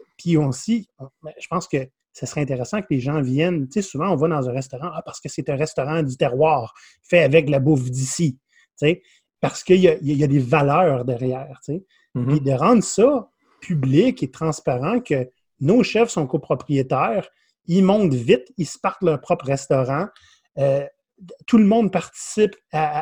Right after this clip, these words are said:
Speaker 1: à, à toutes les décisions. Je veux dire, c'est un concept que j'aurais envie d'encourager aussi dans un restaurant. J'irais pour ça, puis je paierais plus cher pour ça.
Speaker 2: Absolument.
Speaker 1: Sachant ça.
Speaker 2: Puis, je veux dire, quand t'es là, tu,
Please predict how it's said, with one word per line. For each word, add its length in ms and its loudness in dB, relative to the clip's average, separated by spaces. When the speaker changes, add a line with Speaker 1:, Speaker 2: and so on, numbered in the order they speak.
Speaker 1:
à, 180 -6
à 40 -4
toutes 160 -6
les 100 0
décisions. 600 0
Je 80 -8
veux 60 2
dire, 100 2
c'est 180 -2
un 120 4
concept 680 0
que 80 2
j'aurais 260 2
envie 180 0
d'encourager 560 0
aussi 320 -4
dans 180 -2
un 60 -6
restaurant. 360 -4
J'irais 300 2
pour 220 -12
ça, 180 0
puis 120 -10
je 40 -16
paierais 260 2
plus 120 -2
cher 400 2
pour 160 -12
ça. 140 -4
Speaker 2:
Absolument. 560 2
Speaker 1:
Sachant 140 4
ça. 40 -4
Speaker 2:
Puis, 300 -2
je 100 -2
veux 140 2
dire, 180 4
quand 160 2
t'es 140 0
là, 260 0
tu, 220 -6